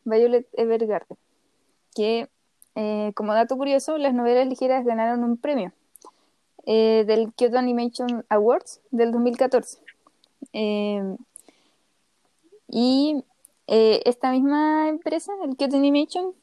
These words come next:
fue la que publicó sus novelas ligeras y posteriormente la que animó la, el anime. Y bueno, ¿qué decir de Violet? <laughs> Que, mm, básicamente trata de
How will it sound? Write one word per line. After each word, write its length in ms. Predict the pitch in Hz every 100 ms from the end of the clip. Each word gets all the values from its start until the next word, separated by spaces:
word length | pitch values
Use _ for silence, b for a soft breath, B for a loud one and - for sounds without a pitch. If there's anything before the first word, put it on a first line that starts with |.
| _
fue 400 | - 262 277 277
la 160 | 269 247
que 100 | 233
publicó 500 | 226 220 220 233 269
sus 160 | 277
novelas 380 | 269 269 277 277
ligeras 400 | 285 - 320 349 330
y 240 | 285 302
posteriormente 680 | 277 285 277 277 277 277 277
la 140 | 269
que 120 | 247 247
animó 800 | 240 240 262 262 262 262 262 262 _
la, 540 | 247 247 247 240 240 240 226 233 _ - -
el 140 | 247
anime. 320 | 254 254 233 - _ _ _ _ _ _ _ _ _ _ _ _ _ _ _ _ _ -
Y 340 | 240 240 254
bueno, 420 | 240 220 214 202 220 - 247 - _ _ -
¿qué 100 | 247
decir 360 | 247 247 254 226
de 200 | 226 -
Violet? 400 | 240 233 180 -
<laughs> 640 | - - - - 233 B B B B B _ -
Que, 460 | 226 220 220 214 208
mm, 240 | 202 190 - _ _ _ - 208
básicamente 840 | 233 - 277 269 254 247 277 302 _ _ _ -
trata 460 | 226 226 240 240
de 400 | 220 220 254 254